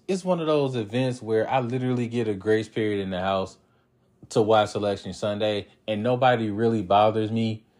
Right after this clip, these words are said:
and, and kinda, like, torments me to turn the channel or nothing like that when I'm watching March Madness. And usually the wife will kinda watch because so much crazy stuff has happened.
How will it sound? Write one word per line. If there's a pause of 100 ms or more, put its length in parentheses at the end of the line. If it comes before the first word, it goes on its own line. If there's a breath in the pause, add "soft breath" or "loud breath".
(400 soft breath)
and,
and
kinda,
like,
torments
me
to
turn
the
channel
or
nothing
like
that (680)
when
I'm
watching
March
Madness. (360 loud breath)
And
usually
the
wife
will
kinda
watch
because (260 soft breath)
so
much
crazy
stuff
has
happened.